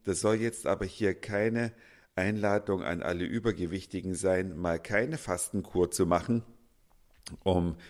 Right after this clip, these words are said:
wegen der angeblichen Symptome, sondern man soll's zumindest mal versuchen, damit man vor allem seiner Gesundheit was Gutes tut. Darum geht's im wesentlichen Kern der ganzen Geschichte.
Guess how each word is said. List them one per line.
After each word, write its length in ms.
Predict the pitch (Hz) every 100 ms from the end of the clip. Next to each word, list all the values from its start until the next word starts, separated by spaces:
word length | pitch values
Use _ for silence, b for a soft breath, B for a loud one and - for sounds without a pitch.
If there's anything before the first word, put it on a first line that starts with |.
| B
wegen 260 | 87 85 80
der 140 | 80
angeblichen 560 | 80 92 95 90 82 80
Symptome, 540 | 87 80 120 113 101
sondern 420 | 101 98 95 - B -
man 180 | 95 95
soll's 400 | 123 233 - -
zumindest 640 | 175 165 160 160 - 135
mal 240 | 117 113 B B B
versuchen, 720 | - 101 107 139 - 104 117 B B _
damit 400 | 92 87 95 -
man 260 | 98 95 90 -
vor 180 | - 90
allem 320 | 80 90 87
seiner 380 | 80 107 156 175
Gesundheit 720 | 196 160 143 - 110 107 - b b _
was 180 | 95 92
Gutes 380 | 101 98 82 -
tut. 340 | - 71 - B B -
Darum 380 | 87 95 101 95
geht's 340 | 90 90 -
im 280 | 90 85 - -
wesentlichen 760 | 87 101 123 110 92 110 -
Kern 260 | - 107 117
der 140 | 82
ganzen 320 | 73 73 78
Geschichte. 580 | 73 76 76 - 127